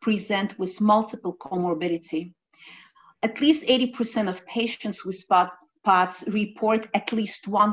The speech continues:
comorbid condition. The, the symptom burden in our patients is very high. And when you address these comorbidities, you improve symptom burden, and therefore you improve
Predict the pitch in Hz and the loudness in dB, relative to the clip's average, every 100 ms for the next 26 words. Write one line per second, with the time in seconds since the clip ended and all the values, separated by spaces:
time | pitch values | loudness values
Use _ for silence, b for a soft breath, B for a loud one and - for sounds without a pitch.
0 | - 214 202 202 202 196 185 - 190 208 | 0 -2 -2 0 -2 -2 -8 -8 -6 -4
1 | 226 - - - B B B B 175 208 | -6 -8 -10 -12 B B B B -8 -4
2 | 233 226 - 277 294 294 262 208 202 202 | -2 -2 2 2 6 8 8 6 0 0
3 | 240 277 294 202 190 175 - 196 185 - | 2 2 2 -2 0 -2 -2 -8 -8 -6
4 | 247 247 - - _ _ _ - 180 165 | -4 -4 -4 -18 _ _ _ -12 -12 -10
5 | 170 180 180 180 180 170 160 170 _ _ | -4 0 0 -2 -2 -2 -2 -6 _ _
6 | _ B B B B B 220 240 240 262 | _ B B B B B 6 8 8 8
7 | 269 247 311 339 220 226 240 240 202 220 | 10 10 10 8 8 8 8 6 2 2
8 | - - 226 214 196 247 302 285 180 - | 0 -2 2 2 2 2 2 2 -4 -6
9 | 185 202 262 247 247 247 302 302 - - | 0 2 4 4 4 4 4 4 2 -4
10 | 185 180 180 170 156 165 165 160 160 160 | -2 -2 -2 -2 2 2 2 0 -2 -4
11 | b _ 190 202 208 262 302 285 - 240 | b _ -2 2 6 6 6 4 2 4
12 | 233 220 202 208 208 196 190 220 233 | 4 4 2 0 0 -4 -4 0 0